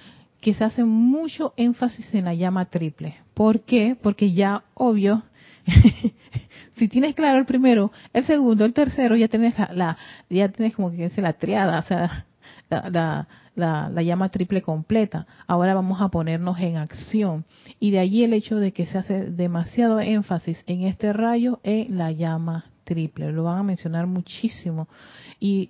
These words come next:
hacen mucho énfasis y hacen un, hasta un alto reconocimiento de la llama triple en cada uno de nosotros, de los estudiantes, todo aquel que bendice, sí,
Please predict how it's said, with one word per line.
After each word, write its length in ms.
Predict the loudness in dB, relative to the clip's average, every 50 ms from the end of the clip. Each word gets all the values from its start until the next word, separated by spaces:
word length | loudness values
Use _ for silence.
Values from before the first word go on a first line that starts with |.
| _ -8
hacen 340 | -6 -6 -6 -4 -4 -2 0
mucho 420 | 0 2 2 2 0 0 -2 -2
énfasis 480 | -2 -2 -2 -2 -4 -4 -4 -4 -4 -2
y 60 | -4
hacen 180 | -4 -2 -2 -2
un, 160 | -2 -2 -2
hasta 300 | -2 -4 -4 -4 -4 -4
un 240 | -4 -4 -4 -6 -8 -8 -8
alto 300 | -4 -4 -2 -2 -2 -2
reconocimiento 960 | -2 -2 -2 -4 -4 -4 -4 -6 -6 -6 -4 -2 -2 0 -2 -2 -4 -6 -10 -10 -12 -20 -20 -20 -20 -20 -20 _ -4
de 260 | -2 -2 -2 -2 -4
la 120 | -4 -4 -4
llama 320 | -2 -2 -2 -2 -4 -4
triple 300 | -4 -6 -6 -4 -4 -6
en 80 | -4 -4
cada 260 | -4 -2 0 0 0
uno 240 | 0 0 0 -2 -2
de 40 |
nosotros, 540 | -2 -2 -4 -4 -4 -4 -4 -2 -2 -2 -2
de 80 | 0 0
los 120 | -2 -4
estudiantes, 520 | -4 -4 -6 -4 -2 -2 -2 -2 -4 -4 -4
todo 140 | -4 -2
aquel 300 | -2 -2 -2 -2 -4 -2
que 340 | -2 -2 0 0 0 0 0 -2
bendice, 640 | -2 -4 -4 -4 -4 -4 -4 -4 -6 -10 -10 -10 -12 -12
sí, 260 | -8 -6 -6 -6